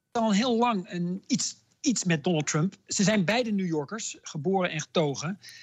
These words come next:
Ze zijn beide een soort symbool van New York, maar van een ander New York. En hij, D-, Robert De Niro staat denk ik voor de kunsten, voor de film, voor het links-liberal establishment, een beetje wat we dan aanduiden als Hollywood. En ja,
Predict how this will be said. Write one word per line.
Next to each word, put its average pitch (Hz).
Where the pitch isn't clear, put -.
Ze -
zijn 180
beide 185
een 180
soort 165
symbool 196
van 170
New 151
York, 147
maar 160
van 185
een 175
ander 226
New 151
York. 131
En 165
hij, 190
D-, 185
Robert 175
De 170
Niro 185
staat 165
denk 165
ik 147
voor 147
de 156
kunsten, 165
voor 160
de 165
film, 165
voor 160
het 135
links-liberal 165
establishment, 165
een 156
beetje 156
wat 156
we 180
dan 160
aanduiden 156
als -
Hollywood. 175
En 190
ja, 175